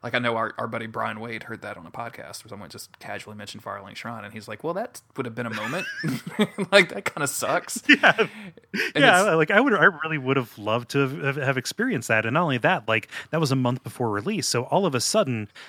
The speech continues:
Speaker 2: you know, the, the, the, the wild possibilities, everything that this game could have been kind of floating free in the ether, like, suddenly crystallized around that one idea. And I spent a month thinking, "Fuck it. I'm gonna be walking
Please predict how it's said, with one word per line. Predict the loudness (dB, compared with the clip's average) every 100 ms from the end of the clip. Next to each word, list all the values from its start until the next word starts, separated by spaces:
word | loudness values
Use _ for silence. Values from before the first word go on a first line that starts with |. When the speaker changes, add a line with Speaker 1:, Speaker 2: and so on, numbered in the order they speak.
| -4
Speaker 2:
you | -2
know, | 0
the, | 0 0 0
the, | -4 -4 -4
the, | -4 -4
the | -6 -8 _
wild | 4 6 4 -2
possibilities, | 0 0 2 0 0 0 0 0
everything | 2 2 0 0
that | -2 -2
this | -2 0
game | -2 -4 -6
could | -8 -4 -2
have | -2 -4
been | -2 -2 -2 -6 -10 -20 -20 -2
kind | 0
of | 0
floating | -4 0 0 -2
free | -6 -8 -2 0 0
in | 0
the |
ether, | -2 -4 -4 -4 -4 -6 -16 -10 -6
like, | -2
suddenly | 2 2 2 0
crystallized | -4 2 2 4 2 4 4 2 2
around | 2 2
that | 0
one | 2 2
idea. | 2 0 0 0 0 -2 -2
And | 0 0 -4 -10 -18 -2
I | 0
spent | 2 2
a |
month | 4 2 2
thinking, | -4 -4 -8
"Fuck | -12 -18 -6 -4 -4 -6
it. | _ -4
I'm | 0
gonna | 2
be | 0
walking | -2 0 0 -2